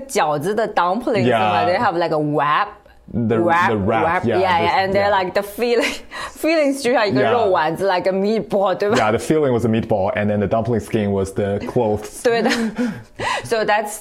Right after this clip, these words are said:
Speaker 1: that's the, another joke for 饺子。Okay, so these are three jokes we picked up for you. And first, please leave us a comment and let us know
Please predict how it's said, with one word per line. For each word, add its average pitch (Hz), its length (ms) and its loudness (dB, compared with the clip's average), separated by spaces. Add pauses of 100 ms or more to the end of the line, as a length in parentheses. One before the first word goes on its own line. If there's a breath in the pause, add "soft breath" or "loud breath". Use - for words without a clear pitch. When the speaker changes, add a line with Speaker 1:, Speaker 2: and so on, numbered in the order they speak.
Speaker 1:
that's 180 220 -2
the, 175 160 -2 (340)
another 180 420 0 (100)
joke 165 440 -4
for 151 420 -6 (580)
饺 139 320 -2
子。 - 360 -6 (420 loud breath)
Okay, 370 240 0
so 339 180 0
these 254 520 0
are 226 200 0
three 269 320 -4
jokes 214 380 -6
we 170 160 0
picked 233 260 -4
up 226 160 -4
for 170 200 0
you. 196 240 0
And 156 400 -2
first, 277 720 -2 (340 loud breath)
please 415 320 -2
leave 320 240 0
us 330 160 -2
a - 40 -4
comment 240 400 -2
and 185 340 -2
let 285 180 0
us 254 200 -2
know 202 500 -2